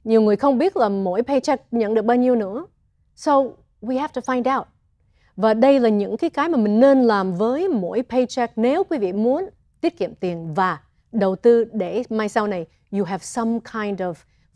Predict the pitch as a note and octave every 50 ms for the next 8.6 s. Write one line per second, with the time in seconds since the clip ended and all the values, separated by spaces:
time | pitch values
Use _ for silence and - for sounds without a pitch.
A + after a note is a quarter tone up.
0 | _ _ - C4+ C#4 C4+ B3 - - C4 A#3 G#3 - A3 G3+ G3 G3+ - F3+ E3
1 | C#3+ - _ _ _ _ _ - F#3 - A3+ A3 A#3+ A3+ G3 G#3 F#3 E3+ G#3+ A3
2 | - - A3+ G3+ F#3 E3 F#3+ F#3+ F#3+ - - F3 - F#3 F#3 F3+ - - _ _
3 | _ _ _ _ - - - - - - _ - F#3 B3+ B3 - - - A3+ A#3+
4 | A#3 - - A3 F#3+ G3+ F#3+ F3+ E3+ - _ - F3 E3+ - - _ _ _ _
5 | _ - G3 G#3 - A3+ G#3 - - G#3+ G3+ G3+ - C#4 D4 A3 A#3+ C#4+ - D4
6 | C4+ C4 - C4 B3 A3+ B3+ A#3 A3 - G3 A3 G3+ F3+ - - - D#4+ D#4+ D#4+
7 | D#4 D4+ E4 D#4+ D4+ G#3+ G3+ G3 A3+ B3 B3+ B3+ B3 - C4 A#3 G3 F#3 G3 A3+
8 | A#3 A3 A3 - G3 E3+ F#3+ A#3 A#3 - - A3